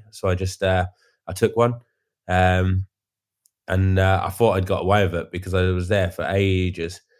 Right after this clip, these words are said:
And then, um, this, they were giving me drinks and stuff. Like, they were actually giving, like, a bit of champagne and stuff like that. I was taking it. I was thinking, "Yeah, this is all right. I've,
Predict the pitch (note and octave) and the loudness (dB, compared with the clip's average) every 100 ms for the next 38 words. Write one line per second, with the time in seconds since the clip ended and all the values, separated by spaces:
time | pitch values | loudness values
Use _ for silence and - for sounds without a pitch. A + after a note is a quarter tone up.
0 | _ _ F2 F#2 F#2 F#2 F#2 F2+ F2+ F2+ | _ _ -2 0 2 2 2 2 2 0
1 | F2+ - _ _ _ _ F#2+ F2+ - - | -4 -10 _ _ _ _ -12 -12 -14 -10
2 | F#2+ F#2 F#2 G2+ F#2+ F#2 F#2+ G2 G2 G2 | -2 0 2 2 2 2 2 0 -2 -10
3 | F#2 G2+ F#2+ F#2+ E2+ F#2+ F#2+ F#2+ - F2+ | -2 -2 0 -4 -2 0 2 0 -4 -6
4 | E2+ F2 F2 F2+ F2+ E2 - F#2+ F#2 F#2 | -4 -4 -4 -4 -6 -4 -2 0 0 0
5 | F2+ F2 F2 F2+ F2 F2+ F#2 E2+ F2+ F#2 | 0 -4 -6 -6 -4 0 0 0 -4 -2
6 | F#2 F#2 F2+ F2 F#2+ F#2 F#2+ F2+ F2+ F2 | -2 -2 -8 -8 -8 -4 -4 -2 -4 -4
7 | F2 E2+ F2 E2+ | -6 -4 -4 -6